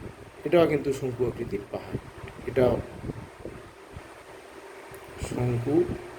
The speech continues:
আকৃতির পাহাড়। এরকম উঁচু টিলার মতো থাকলে এটা শঙ্কু আকৃতির পাহাড় দিয়ে দিবে। এইবার দেখো, এই যে শঙ্কু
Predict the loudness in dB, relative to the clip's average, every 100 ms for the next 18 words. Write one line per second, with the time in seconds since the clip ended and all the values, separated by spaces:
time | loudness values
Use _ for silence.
0 | -14 -12 -10 -10 -12 -16 -16 -16 -16 -16
1 | -16 -16 -16 -16 -16 -16 -14 -14 -16 -16
2 | -14 -14 -14 -8 -8 4 6 6 4 2
3 | -8 -10 -10 -12 -12 -4 -4 -4 -8 -10
4 | -14 -16 -14 -14 -8 -6 6 8 8 6
5 | 4 8 10 10 6 -8 -10 -10 0 6
6 | 8 8 8 6 6 4 2 4 6 6
7 | 4 4 2 0 -2 -4 -2 -4 -2 8
8 | 10 10 8 2 0 -6 -12 -14 -16 -14
9 | -12 -12 -12 -8 6 8 12 12 12 8
10 | -2 -14 -16 -18 -18 -18 -18 -18 -14 -14
11 | -10 -6 6 8 10